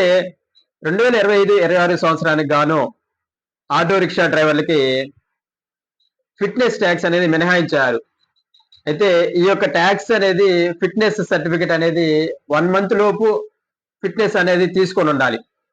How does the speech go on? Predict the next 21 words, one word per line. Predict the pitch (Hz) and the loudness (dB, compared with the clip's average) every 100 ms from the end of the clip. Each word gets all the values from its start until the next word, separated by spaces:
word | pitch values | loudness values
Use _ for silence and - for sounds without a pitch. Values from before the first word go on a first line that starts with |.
| - | -8
రెసిడెంట్ | 143 143 196 190 | -4 -2 0 -2
అప్లై | - 185 | 0 -2
చేసేటప్పుడు | 170 160 175 180 156 | 0 -2 -2 -2 -4
ఫిట్‌నెస్ | 160 175 165 | -2 -4 -2
సర్టిఫికెట్ | 147 151 160 135 | -4 -4 -4 0
లేకపోయినా | 135 147 170 165 165 | 0 0 -2 0 2
ఏం | 156 | 0
కాదు, | 147 143 160 233 - _ - | 0 0 0 -4 -6 _ -6
వన్ | 147 170 | -2 0
మంత్ | 180 185 | 0 0
లోపు | 202 202 | 0 2
అనేది | 190 190 196 190 | 2 2 2 0
పొందాలనేసి | - 165 175 175 170 165 165 | 0 0 2 2 2 0 -2
అయితే | 160 170 143 139 | 0 2 2 0
చెప్పడం | 139 147 156 147 | 0 -2 -2 -2
జరిగింది. | 127 117 110 _ _ _ _ - | -2 -4 -10 _ _ _ _ -8
ఇకపోతే, | 165 185 202 233 180 175 165 170 _ _ _ _ _ _ _ _ _ | -4 -2 0 0 2 2 0 -8 _ _ _ _ _ _ _ _ _
ఈ | 175 170 | -4 -2
పథకం | 170 180 240 | 0 -2 -2
అనేది | 226 196 185 185 160 | 0 0 2 2 0
కేవలం | 170 175 180 | 0 2 2